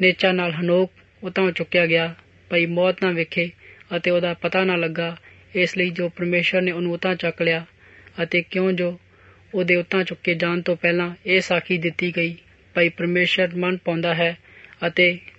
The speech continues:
ਜੋ ਕੁਝ ਨਿਹਚਾ ਬਾਝੋਂ ਉਹਨੂੰ ਮਨ ਪਾਉਂਦਾ ਅਣਹੋਣਾ ਹੈ, ਕਿਉਂਕਿ ਜਿਹੜਾ ਪਰਮੇਸ਼ਰ ਦੀ ਵੱਲ ਆਉਂਦਾ ਹੈ, ਉਹਨੂੰ ਪ੍ਰਤੀਤ ਕਰਨੀ ਚਾਹੀਦੀ ਹੈ ਭਈ ਉਹ ਹੈ, ਨਾਲੇ ਇਹ ਸਾਡੇ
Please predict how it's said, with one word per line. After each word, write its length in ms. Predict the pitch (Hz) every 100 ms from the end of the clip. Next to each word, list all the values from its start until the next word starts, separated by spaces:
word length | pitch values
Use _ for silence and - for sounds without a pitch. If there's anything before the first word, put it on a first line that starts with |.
| 170
ਜੋ 240 | 180 190
ਕੁਝ 220 | 190 180
ਨਿਹਚਾ 360 | 180 185 - 180
ਬਾਝੋਂ 420 | 165 170 170 170 - _ _ 185
ਉਹਨੂੰ 220 | 185 180
ਮਨ 240 | 180 190
ਪਾਉਂਦਾ 360 | 185 170 170 165
ਅਣਹੋਣਾ 400 | 175 160 170 180
ਹੈ, 220 | 170 160 156 _ - _ - _ -
ਕਿਉਂਕਿ 340 | 185 185 170 175
ਜਿਹੜਾ 240 | 180 180
ਪਰਮੇਸ਼ਰ 520 | 175 175 175 170 190
ਦੀ 120 | 175
ਵੱਲ 200 | 175 170
ਆਉਂਦਾ 260 | 165 165 180
ਹੈ, 220 | 165 170 - - - - -
ਉਹਨੂੰ 240 | 190 190 175
ਪ੍ਰਤੀਤ 420 | 175 160 185 -
ਕਰਨੀ 300 | 185 175 170
ਚਾਹੀਦੀ 360 | 175 175 175
ਹੈ 200 | 165 170 170 _ - - - -
ਭਈ 120 | 170
ਉਹ 380 | 180 180 196 175
ਹੈ, 240 | 175 175 - - _ _ 180
ਨਾਲੇ 240 | 170 170
ਇਹ 240 | 180 185 175
ਸਾਡੇ 400 | 175 165 170